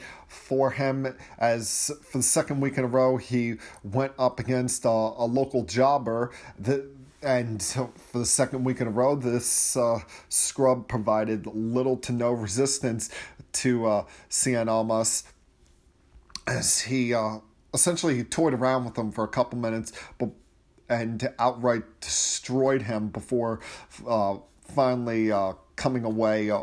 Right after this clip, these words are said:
with, uh, the victory, hit, once again hitting every single one of his finishing maneuvers. I,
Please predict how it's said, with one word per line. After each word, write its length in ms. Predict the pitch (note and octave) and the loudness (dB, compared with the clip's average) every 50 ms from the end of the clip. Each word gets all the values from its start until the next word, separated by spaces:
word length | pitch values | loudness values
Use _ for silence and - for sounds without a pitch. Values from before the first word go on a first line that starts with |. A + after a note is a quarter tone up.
| - | -4
with, 480 | A2+ A2+ G#2 G#2 A#2 A#2 A2+ - - - | -6 -6 -2 -2 -2 -4 -4 -8 -2 0
uh, 180 | A2+ G#2+ G#2 | 2 2 2
the 160 | G2+ F#2+ G2+ G#2+ | 0 -2 -8 -6
victory, 540 | F#2 A#2+ A#2+ A2+ - - A#2+ A#2 A2+ A2+ | -2 -2 -2 -2 -2 -4 -2 0 0 0
hit, 180 | G#2 A2 - - - - - - - - | 0 -2 -4 -6 -8 -18 -18 -18 -12 -2
once 200 | A#2 C3 - - | -2 -2 0 0
again 200 | A#2 B2+ A#2+ A#2 | 0 0 0 0
hitting 340 | F2+ B2+ B2 A#2 A2 A2 G#2 - - - | 0 -2 -2 0 -2 -2 -6 -6 -2 -2
every 300 | A#2+ A#2+ G#2 B2+ A#2+ - | -2 -2 0 -2 -2 0
single 400 | - - - C3 B2 A#2 A2+ A2 | 0 -2 -2 -2 -2 -2 -4 -4
one 200 | A2+ A2+ A#2 A2+ | -2 -2 -2 -4
of 140 | A2 G#2+ | -4 -4
his 300 | - B2 A2 G#2+ G#2 - - - - - | -2 -2 -2 -2 -2 -4 -6 -10 -18 -18
finishing 480 | - - C3 B2+ A#2+ - - B2+ A#2 A#2 | -6 -4 -2 -2 -2 -2 -4 -4 -4 -4
maneuvers. 360 | A2+ A#2 A#2 A2+ A#2+ A#2 G#2+ | -4 -6 -4 -4 -4 -2 -2
I, 100 | B2+ B2+ | -2 -4